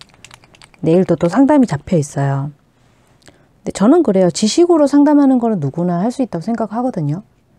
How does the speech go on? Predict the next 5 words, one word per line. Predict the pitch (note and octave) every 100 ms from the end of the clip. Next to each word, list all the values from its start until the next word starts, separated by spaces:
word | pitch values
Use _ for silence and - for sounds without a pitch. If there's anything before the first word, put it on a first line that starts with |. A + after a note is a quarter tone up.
| _ _ _ -
일단 | E3 D#3 D#3+ E3
실제로 | - D4 _ - C4+ B3 A#3 A#3 A#3 A#3
상담을 | D4 D4+ D#4+ D4
들어가 | - E3+ F3
보면 | D#3+ D3+ D#3 E3 F3 D#3 D3